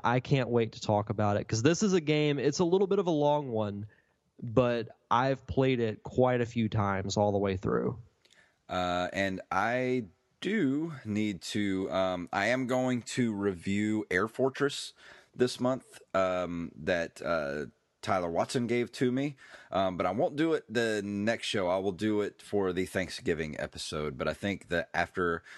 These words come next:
Speaker 2: next week, um, since I just recently did a game that I hated with Fester's Quest, I will save Bill and Ted's Excellent Adventure. So for the Thanksgiving show, I think I am going to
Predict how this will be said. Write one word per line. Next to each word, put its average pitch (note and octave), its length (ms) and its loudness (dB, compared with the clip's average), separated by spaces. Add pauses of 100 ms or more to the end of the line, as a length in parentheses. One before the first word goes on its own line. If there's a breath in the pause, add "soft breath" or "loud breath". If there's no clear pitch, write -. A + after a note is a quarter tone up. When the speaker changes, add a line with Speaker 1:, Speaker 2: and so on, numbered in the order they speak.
(220 loud breath)
Speaker 2:
next C#3 340 -2
week, D#3+ 360 -2 (400)
um, G2+ 320 0
since B2+ 260 0
I A#2 220 2
just C#3 240 -4
recently B2+ 560 0
did G#2 380 2
a A2 160 0
game A#2 540 0 (140)
that G2 400 0
I G2 300 2
hated G2+ 520 2
with F2+ 220 0
Fester's F2+ 420 -2
Quest, - 440 0
I F#2+ 140 0
will E2 120 -2
save B2 600 0
Bill G2+ 200 2
and F2+ 120 -4
Ted's F2 260 -2
Excellent E2 360 -4
Adventure. D#2+ 600 -2 (400 loud breath)
So F#2 340 0
for C#3+ 840 0 (400)
the A#2 140 0
Thanksgiving G2+ 800 -2
show, F#2 380 0
I F2 140 -2
think - 420 -4
I F#2+ 220 0
am F#2+ 240 -4
going A2 480 -2 (200)
to F2 360 -2